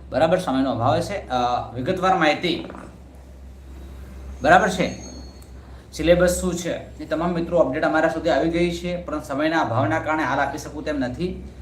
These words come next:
બરાબર, તે બદલ હું માફી ચાહું છું. અ, તમામે તમામ એર ટાટથી લ-, લઈને ટેટ અને ટાટ વન, ટાટ એચ એસ,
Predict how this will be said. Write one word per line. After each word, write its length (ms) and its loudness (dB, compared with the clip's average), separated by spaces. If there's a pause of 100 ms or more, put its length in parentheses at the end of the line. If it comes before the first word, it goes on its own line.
(180)
બરાબર, 300 2
તે 120 -4
બદલ 160 -2
હું 160 -4
માફી 220 -2
ચાહું 360 2
છું. 100 -8 (520)
અ, 380 4
તમામે 280 2
તમામ 260 0 (200)
એર 120 4
ટાટથી 840 0
લ-, 320 2
લઈને 500 2
ટેટ 400 0 (180)
અને 100 -4
ટાટ 500 -2
વન, 140 2 (1300)
ટાટ 220 2
એચ 220 -2
એસ, 440 -2